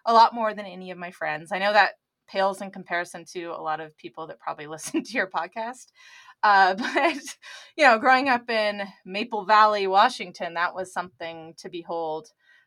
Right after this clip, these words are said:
Uh, so that was what we did for fun, and I would always be attracted to the horror section. And I guess there's a couple other movies that I would say were really formative.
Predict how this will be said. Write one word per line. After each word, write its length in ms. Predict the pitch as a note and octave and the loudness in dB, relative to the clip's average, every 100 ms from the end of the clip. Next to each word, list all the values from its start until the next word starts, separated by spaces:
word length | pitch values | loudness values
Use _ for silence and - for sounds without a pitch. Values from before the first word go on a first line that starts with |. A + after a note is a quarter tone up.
| _ - | _ 0
Uh, 220 | E3 E3 | 0 -2
so 140 | - | 0
that 160 | G3 G#3 | 0 0
was 120 | A#3 | -4
what 120 | A3 | -8
we 80 | F#3+ | -6
did 180 | F#3+ F#3 | -6 -8
for 120 | F#3+ | -10
fun, 280 | F3+ F#3+ E3+ | -4 -2 -2
and 140 | E3 E3 | -6 -6
I 120 | E3 | -6
would 160 | D#3+ | -8
always 460 | - E3 E3+ E3+ E3 | -4 -4 -4 -8 -10
be 100 | E3 | -10
attracted 460 | D#3+ D3+ D3+ - D#3+ | -6 -4 -6 -8 -18
to 100 | F3 | -16
the 120 | E3+ | -14
horror 300 | E3 E3+ G#3+ | -12 -10 -12
section. 480 | A3+ C4+ C4+ D#4+ E4+ _ _ _ _ _ _ _ _ - _ - | -10 -12 -10 -14 -16 _ _ _ _ _ _ _ _ -20 _ -6
And 420 | G3 F#3 F#3 F#3 _ _ _ _ _ - | -4 -4 -6 -12 _ _ _ _ _ -8
I 80 | G#3+ | -6
guess 140 | A3 | -4
there's 220 | A#3 A3 - | -4 -6 -12
a 40 | |
couple 280 | G#3 C#4 B3+ | -2 -2 2
other 200 | A3+ G#3+ | 2 2
movies 240 | G3 F3 E3+ | -4 -8 -2
that 80 | E3+ | -2
I 40 | |
would 100 | E3+ | -2
say 100 | F#3+ | -4
were 160 | F3 E3 | -4 -4
really 400 | E3+ E3+ D#3 - _ _ _ _ | -4 -6 -8 -16 _ _ _ _
formative. 920 | - F3+ D#3+ E3 D#3+ D#3 D3 _ | -6 -2 -2 -2 -2 -2 -6 _